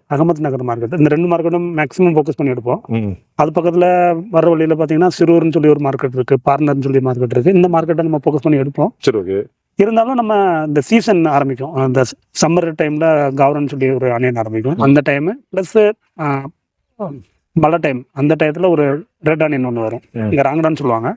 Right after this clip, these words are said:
Speaker 2: சரி, ஓகே.
Speaker 1: அந்த ஆனியனும் நம்ம அந்த ரெண்டு ஆனியனுமே சீசன் டயத்துல வில்லேஜ்ல எடுப்போம்.
Speaker 2: சரி, ஓகே.
Speaker 1: இப்ப இங்க சீசன் ஆரம்பிச்சிட்டுனா நம்ம மார்க்கெட்ல இருந்து இல்லாம நேரா வில்லேஜ் சைடுல தான் எடுப்போம்.
Speaker 2: பொதுவா பாத்தீங்கன்னா, பொதுவா வந்து ஆனியன் அப்படின்னாலே வந்து நாசிக்னு சொல்லுவாங்க. இப்ப நம்ம அகமது நகர் காண்-, காமிச்சிருக்கோம்.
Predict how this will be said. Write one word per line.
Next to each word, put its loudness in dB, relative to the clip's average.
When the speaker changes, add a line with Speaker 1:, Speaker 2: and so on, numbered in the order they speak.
Speaker 2:
சரி, 0
ஓகே. -2
Speaker 1:
அந்த 2
ஆனியனும் 0
நம்ம 0
அந்த 0
ரெண்டு 2
ஆனியனுமே -2
சீசன் 2
டயத்துல -2
வில்லேஜ்ல 0
எடுப்போம். -18
Speaker 2:
சரி, -2
ஓகே. -6
Speaker 1:
இப்ப -2
இங்க 2
சீசன் 2
ஆரம்பிச்சிட்டுனா -2
நம்ம 2
மார்க்கெட்ல 0
இருந்து 0
இல்லாம 2
நேரா 4
வில்லேஜ் 0
சைடுல -8
தான் -6
எடுப்போம். -20
Speaker 2:
பொதுவா 0
பாத்தீங்கன்னா, 0
பொதுவா 4
வந்து 2
ஆனியன் 2
அப்படின்னாலே 2
வந்து 0
நாசிக்னு 0
சொல்லுவாங்க. -8
இப்ப 2
நம்ம 0
அகமது 0
நகர் -2
காண்-, -6
காமிச்சிருக்கோம். -4